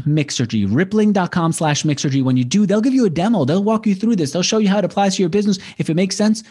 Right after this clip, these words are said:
switch. Even if it doesn't, keep it in the back of your head. So next time you hate doing something like ten ninety-nine-ing the way that I did at the end of the year,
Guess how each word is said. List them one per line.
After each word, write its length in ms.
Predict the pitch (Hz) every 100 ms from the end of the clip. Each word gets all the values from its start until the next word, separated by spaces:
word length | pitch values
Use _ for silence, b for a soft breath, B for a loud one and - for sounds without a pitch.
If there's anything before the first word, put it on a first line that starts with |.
| B
switch. 320 | - 175 131
Even 160 | 180 262
if 100 | 247
it 120 | 190
doesn't, 260 | 180 185 196
keep 180 | 202
it 60 | 185
in 80 | 160
the 60 |
back 200 | 147 165
of 60 | 170
your 100 | 151
head. 140 | 160
So 80 | 147
next 180 | 151 156
time 140 | 160
you 100 | 123
hate 380 | 107 - 214 - B B B _
doing 180 | 143 147
something 260 | 131 139 135
like 160 | 123
ten 140 | - 143
ninety-nine-ing 520 | 135 127 123 123 113
the 60 | 110
way 100 | 110
that 100 | 110
I 140 | 117
did 180 | 107 104
at 60 |
the 100 | 110
end 120 | 107 107
of 120 | 95
the 80 | 104
year, 260 | 104 104